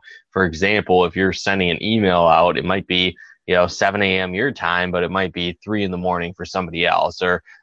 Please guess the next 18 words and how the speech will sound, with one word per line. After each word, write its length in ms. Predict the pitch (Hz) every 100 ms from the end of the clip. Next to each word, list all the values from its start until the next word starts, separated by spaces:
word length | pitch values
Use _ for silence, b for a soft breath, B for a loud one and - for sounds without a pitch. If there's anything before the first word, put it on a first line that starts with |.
| -
again, 440 | 95 107 95 87
vice 300 | 95 92 85
versa. 500 | 85 87 82 - 78
So 280 | 82 98 90
ideally, 580 | 92 90 113 139 107 101
what 240 | 98 -
you 60 | 90
wanna 240 | 90 87
do 480 | 78 120 104 90 92
is 180 | 85 -
come 260 | - 107
in 120 | 101
here, 480 | 95 104 98 95 95 B B _
uh, 320 | 90 90 85 -
to 160 | - 123
your 220 | 113 98
settings. 600 | - 107 95 85 90 87
So 220 | - 95